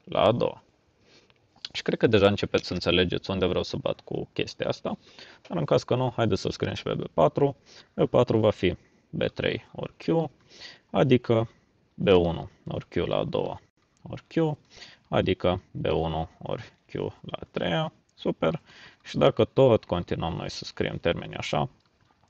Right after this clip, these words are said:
vom ajunge până la urmă la B N egal cu B unu ori Q la N minus unu. Deci,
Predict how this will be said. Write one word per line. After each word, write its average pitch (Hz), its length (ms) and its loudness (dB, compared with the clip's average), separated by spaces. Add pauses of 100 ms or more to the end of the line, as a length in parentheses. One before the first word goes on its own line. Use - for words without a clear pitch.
(120)
vom 143 140 0
ajunge 101 340 4
până 90 240 0
la 87 100 2
urmă - 240 2
la 90 160 4
B - 120 -6
N 98 400 2 (360)
egal 98 320 2
cu 104 240 2
B 87 140 -6
unu 85 460 0 (240)
ori - 200 -6
Q - 100 -18 (280)
la 80 320 -2
N 82 120 -8 (140)
minus - 380 -12
unu. - 200 -14 (960)
Deci, 151 340 2